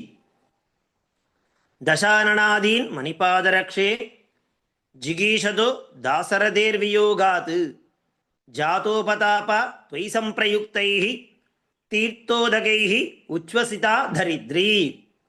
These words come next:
அப்படிங்கிறது இந்த ஸ்லோகம்.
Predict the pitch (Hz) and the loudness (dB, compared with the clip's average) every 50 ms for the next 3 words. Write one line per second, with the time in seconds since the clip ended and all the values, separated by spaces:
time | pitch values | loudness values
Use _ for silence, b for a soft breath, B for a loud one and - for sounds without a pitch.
0 | _ _ _ - 175 175 170 185 202 220 226 220 202 185 147 - - _ _ _ | _ _ _ -8 -6 -4 -2 -2 -2 0 -2 0 0 0 0 -2 -8 _ _ _
1 | _ _ _ _ _ _ _ _ _ _ _ _ _ _ _ _ _ _ - 165 | _ _ _ _ _ _ _ _ _ _ _ _ _ _ _ _ _ _ -14 -8
2 | 170 208 220 - - 156 160 165 165 170 - | -6 -6 -6 -6 -4 -2 -2 -2 -2 -4 -6